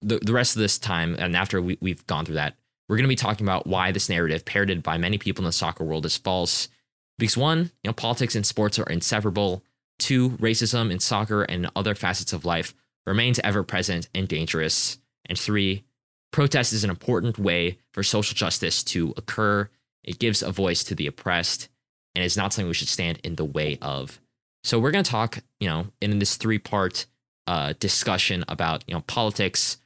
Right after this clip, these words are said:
racism, and protest. We're gonna talk about its place in soccer,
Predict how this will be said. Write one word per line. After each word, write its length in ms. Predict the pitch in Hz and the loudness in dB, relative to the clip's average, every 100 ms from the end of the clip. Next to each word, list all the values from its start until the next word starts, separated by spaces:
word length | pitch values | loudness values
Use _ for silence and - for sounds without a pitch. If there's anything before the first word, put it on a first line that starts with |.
| _ 110 | _ 0
racism, 540 | 104 98 104 87 82 _ - | 0 0 0 -2 -4 _ -8
and 100 | 104 | -2
protest. 640 | 90 85 85 78 - - _ _ _ _ | 0 0 0 0 -2 -4 _ _ _ _
We're 60 | 98 | -6
gonna 60 | |
talk 160 | 95 90 | -4 -2
about 300 | 92 85 - _ _ _ _ | -2 -2 -6 _ _ _ _
its 180 | 113 - | 0 0
place 500 | - 120 101 - - | 0 0 2 0 -2
in 160 | 92 | -2
soccer, 560 | - - 78 - 58 | 0 0 -2 -4 -6